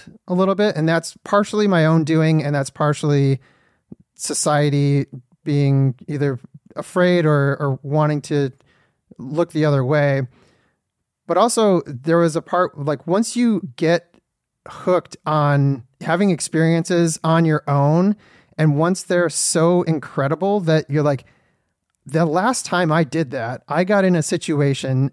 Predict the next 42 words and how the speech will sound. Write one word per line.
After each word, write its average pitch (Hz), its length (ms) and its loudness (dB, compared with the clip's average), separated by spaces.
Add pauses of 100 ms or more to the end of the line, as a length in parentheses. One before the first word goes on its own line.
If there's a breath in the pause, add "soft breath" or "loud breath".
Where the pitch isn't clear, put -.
and 147 320 2
this 151 240 -2
wonderful 175 680 0
thing 175 280 0
happened, 139 640 -6 (680)
and 156 520 2 (280)
I 156 140 -2
don't 214 160 2
think 214 160 -2
it 185 100 -4
would 175 120 0
have 180 100 -2
happened 175 380 -2
if 135 100 -6
I 143 100 0
would 147 200 0
have 139 120 -4
been 147 480 2 (240)
with 156 300 -2
someone 156 400 0
else 175 460 -4
at 151 140 -12
this, 139 260 -10 (100)
at 139 120 -12
this 147 140 -8
time," 135 320 -4 (280 soft breath)
which, 180 320 -2 (180)
you 175 100 2
know, 156 140 4
looking 185 380 0
back 170 240 0
now, 156 360 0
sometimes 151 440 -2
I'm 135 80 2
like, 127 200 -2
"I 117 40 -8
wish 135 320 -6
I 139 80 -8
would 127 180 -4
have 120 80 -8
had 127 180 -6
a, 117 80 -14